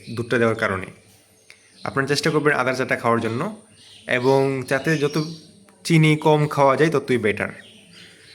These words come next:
তো ভিউয়ার্স দেখতে পাচ্ছেন আম্মু আমাদের তিনজনের জন্য এভাবে ব্রেকফাস্টটা পরিবেশন করে দিল কত সুন্দরভাবে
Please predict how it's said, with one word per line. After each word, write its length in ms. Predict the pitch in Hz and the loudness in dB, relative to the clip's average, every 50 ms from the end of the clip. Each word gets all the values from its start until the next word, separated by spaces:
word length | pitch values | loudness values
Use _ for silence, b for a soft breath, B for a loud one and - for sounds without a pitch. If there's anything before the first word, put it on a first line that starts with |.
| B B B B B B _ _ _ _ _ _ _ _ _ - | B B B B B B _ _ _ _ _ _ _ _ _ -4
তো 100 | - 135 | -2 -2
ভিউয়ার্স 460 | 127 113 131 120 127 147 185 180 - - | -2 0 0 0 2 2 0 -2 -2 -4
দেখতে 260 | 135 131 - - 147 | -4 -4 -2 -2 -2
পাচ্ছেন 360 | 139 131 - - - - - | 0 0 -2 -4 -6 -4 -2
আম্মু 220 | 135 131 131 131 | -4 -2 -2 -2
আমাদের 240 | 131 131 131 127 123 | -2 -2 -2 -4 -4
তিনজনের 420 | 123 147 143 139 139 135 135 135 123 | -4 -6 -4 -2 -2 -2 -2 -4 -4
জন্য 260 | 131 131 123 117 131 | -4 -4 -4 -6 -6
এভাবে 500 | 147 180 139 110 117 117 117 120 120 117 | -6 -8 -8 -6 -4 -4 -2 -2 -2 -4
ব্রেকফাস্টটা 960 | - 113 127 131 131 - - 143 131 135 - - - - - - - 139 131 | -2 -2 -2 -2 -2 -2 -4 -4 -4 -4 -6 -12 -16 -20 -20 -8 -4 -4 -4
পরিবেশন 540 | 131 - - 139 131 131 131 110 131 127 120 | -2 -2 -2 -2 0 0 -2 -2 -4 -6 -6
করে 200 | 117 117 117 110 | -4 -4 -4 -4
দিল 180 | 101 113 117 | -2 -4 -4
কত 160 | 117 - 123 117 | -4 -6 -8 -8
সুন্দরভাবে 680 | 117 - 123 123 127 120 110 110 107 110 135 180 | -8 -8 -8 -6 -6 -6 -4 -4 -4 -4 -4 -6